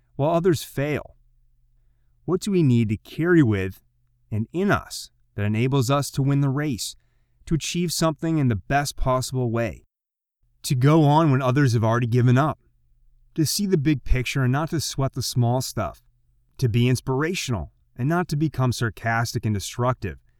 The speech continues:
to grow and to enjoy and not to regret and to complain? A myriad of excellent books and articles have been written on this exciting topic.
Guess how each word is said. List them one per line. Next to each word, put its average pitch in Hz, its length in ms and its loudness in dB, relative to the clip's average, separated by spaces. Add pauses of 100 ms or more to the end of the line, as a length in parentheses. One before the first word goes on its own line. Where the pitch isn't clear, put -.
(300)
to 165 140 -2
grow 165 320 2
and 196 80 0
to 175 140 0
enjoy 151 440 2 (380)
and 104 100 -4
not 147 240 0
to 156 140 -4
regret 120 360 0
and 110 120 -6
to - 100 -8
complain? 117 640 -6 (1300)
A 139 60 4
myriad 180 580 4
of 143 80 0
excellent 139 500 0
books 127 300 0
and 113 80 0
articles 113 380 0
have 98 100 -4
been 101 180 0
written 175 220 0
on 139 140 0
this - 180 -2
exciting 131 560 -4
topic. 107 400 -6